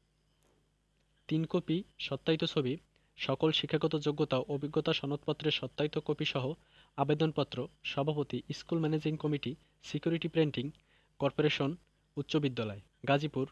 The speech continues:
সতেরো শূন্য তিন। এই ঠিকানায় আগামী দুই আট দুই হাজার একুশ তারিখের মধ্যে ডাকযোগে অথবা কুরিয়ার সার্ভিসের মাধ্যমে অথবা হাতে হাতে দি সিকিউরিটি প্রিন্টিং কর্পোরেশন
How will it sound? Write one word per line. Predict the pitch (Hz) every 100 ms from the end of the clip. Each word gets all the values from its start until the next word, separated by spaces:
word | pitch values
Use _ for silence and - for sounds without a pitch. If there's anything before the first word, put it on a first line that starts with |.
| _ _ -
সতেরো | - 143 151 151
শূন্য | - 147 156
তিন। | 139 127 - _ _ _ -
এই | 151
ঠিকানায় | - 151 151 131 135
আগামী | - 131 151 135 151 _ _ _ -
দুই | 135 151 160
আট | 139 143
দুই | 139
হাজার | 139 139
একুশ | - 151
তারিখের | - 147 156 147
মধ্যে | 139 117 135 - 123
ডাকযোগে | 135 143 143 123 127
অথবা | - - 147
কুরিয়ার | - 143 147 151
সার্ভিসের | 143 143 - 143
মাধ্যমে | 143 147 117 156 _ _ _
অথবা | 143 156 147
হাতে | - 135 156
হাতে | 156 151 139
দি | 135 156
সিকিউরিটি | - 135 151 151
প্রিন্টিং | 151 151 151 151
কর্পোরেশন | 147 139 147 147 -